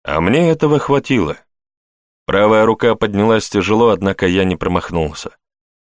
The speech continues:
Пуля прошила ладони голову, а поверженный гигант свалился передо мной, удачно загораживая от своего приятеля. Тот, кстати,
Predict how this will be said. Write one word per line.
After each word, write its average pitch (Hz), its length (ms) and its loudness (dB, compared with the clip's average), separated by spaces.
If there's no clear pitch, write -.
Пуля 117 240 2
прошила 123 440 0
ладони 110 460 0
голову, 87 440 0
а 73 80 0
поверженный 82 580 -4
гигант 82 380 -4
свалился 87 520 -4
передо 78 340 -6
мной, 85 380 -2
удачно 90 540 -4
загораживая 85 720 -2
от 78 100 -8
своего 78 360 -2
приятеля. 76 640 -6
Тот, 170 160 -2
кстати, 156 440 0